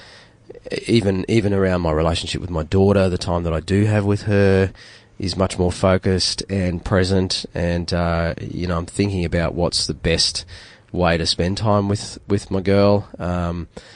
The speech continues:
but e-, even with the Tradies Business Show, for example, we did sit down and have a look at what we were doing and, uh, where I was spending my time in terms of content creation and episode planning and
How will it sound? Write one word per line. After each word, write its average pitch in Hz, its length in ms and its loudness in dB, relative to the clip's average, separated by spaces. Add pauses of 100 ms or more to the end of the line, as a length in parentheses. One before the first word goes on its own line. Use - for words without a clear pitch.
(180)
but 123 160 4
e-, 110 200 4
even 101 500 -2
with 98 400 -2
the 95 60 0
Tradies 90 400 0
Business 123 260 0
Show, 87 220 0
for 90 120 -6
example, 85 400 -4
we 95 120 -2
did 101 180 -2
sit - 180 -4
down 98 200 -2
and 90 100 -2
have 90 140 -4
a 85 40 -2
look 98 220 2
at - 100 -2
what 90 160 2
we 87 100 -2
were 85 100 -2
doing 110 560 4
and, 82 240 -4 (400)
uh, 85 440 0
where 92 320 2
I 92 120 6
was 98 140 4
spending 95 320 -2
my 95 180 2
time 95 340 0
in 90 60 -2
terms 85 260 -4
of - 80 -14
content 104 400 -2
creation 95 600 -4
and 78 120 -6
episode 92 480 -4
planning 90 600 -4
and 85 180 -6